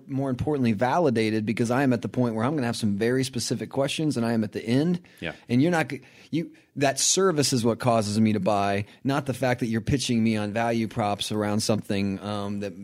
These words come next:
Speaker 1: that, that, "Hey, look at this, uh, there's a gym here."
Speaker 2: Right.
Speaker 1: "I already know there's a gym here."
Speaker 2: Yes.
Speaker 1: Or, "Look, there's a dog park close." I already know that,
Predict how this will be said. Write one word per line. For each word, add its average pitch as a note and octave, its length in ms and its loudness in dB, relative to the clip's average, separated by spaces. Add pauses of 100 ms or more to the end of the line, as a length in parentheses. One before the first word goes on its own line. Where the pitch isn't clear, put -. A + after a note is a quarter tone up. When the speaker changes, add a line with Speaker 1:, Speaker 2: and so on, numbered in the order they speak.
(120)
Speaker 1:
that, A2 260 -6
that, A2 100 -2
"Hey, A#2 160 -4
look A#2 200 -2
at - 120 -6
this, G#2+ 280 2
uh, G2 380 2
there's G#2 240 2
a G#2+ 60 0
gym A2+ 340 2
here." G2 320 0
Speaker 2:
Right. G2 160 2
Speaker 1:
"I - 40 4
already A#2+ 180 2
know A#2+ 120 4
there's A2 200 2
a G2+ 40 -2
gym F#2+ 240 -4
here." G2 180 -2
Speaker 2:
Yes. G#2 160 2
Speaker 1:
Or, G#2 60 2
"Look, A2 160 0
there's G#2+ 300 -6
a G#2+ 80 -4
dog A2 280 2
park G2+ 200 -2
close." G2+ 200 -4
I A2 60 -2
already A#2+ 160 -2
know B2+ 220 4
that, F#2+ 160 -4